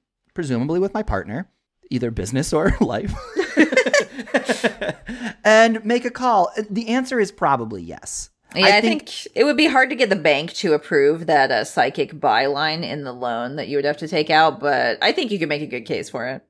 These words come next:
Speaker 1: It feels like if you got a chance to swoop in on your dream house, you take it. You just gotta take it.
Speaker 2: Yeah.
Speaker 1: How about you?
Speaker 2: For me personally, since I don't believe in ghosts,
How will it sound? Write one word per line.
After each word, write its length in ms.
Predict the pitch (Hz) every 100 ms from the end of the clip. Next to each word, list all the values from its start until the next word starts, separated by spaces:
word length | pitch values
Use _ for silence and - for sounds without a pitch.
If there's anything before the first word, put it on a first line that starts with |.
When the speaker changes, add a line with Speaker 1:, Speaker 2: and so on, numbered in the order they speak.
| _ _ _ -
Speaker 1:
It 80 |
feels 320 | - 392 453 -
like 320 | 269 233 -
if 140 | 214
you 100 | 214
got 180 | 175 175
a 60 | 165
chance 320 | 170 156 -
to 80 | -
swoop 320 | - 147 147
in 120 | 139
on 160 | 139 127
your 100 | 113
dream 220 | 117 123
house, 400 | 131 117 113 - -
you 200 | 143 107
take 300 | - 80 _
it. 80 | _ _
You 180 | - 269
just 240 | - -
gotta 240 | - 73 -
take 300 | - 67 -
it. 120 | _ _ _ _
Speaker 2:
Yeah. 340 | 160 - 78 - _ _
Speaker 1:
How 120 | 190
about 140 | 202
you? 200 | 208 170 - -
Speaker 2:
For 160 | 269
me 160 | 247 320
personally, 760 | - 214 220 262 269 311 285 190
since 220 | 240 208
I 100 | 220
don't 300 | 208 220 240
believe 300 | 254 254 247
in 260 | 208 180 160
ghosts, 760 | 170 151 120 123 - - -